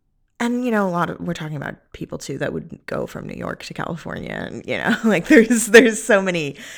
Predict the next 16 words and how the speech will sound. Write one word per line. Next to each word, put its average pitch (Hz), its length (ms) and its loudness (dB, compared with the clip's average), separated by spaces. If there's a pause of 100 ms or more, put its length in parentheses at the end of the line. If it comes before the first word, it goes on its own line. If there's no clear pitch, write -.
(260)
links. 185 880 0
Um, 165 540 2 (260)
and 240 160 0
then 262 200 0
L 247 240 2
A 240 600 2 (420)
is 214 440 0
more, 190 920 0
because 196 360 -6
of 185 140 -6
the 165 80 -6
Hollywood 185 600 -4
element, 135 840 -8 (800)
just 220 180 -4
more 208 160 2
vanilla. 170 840 0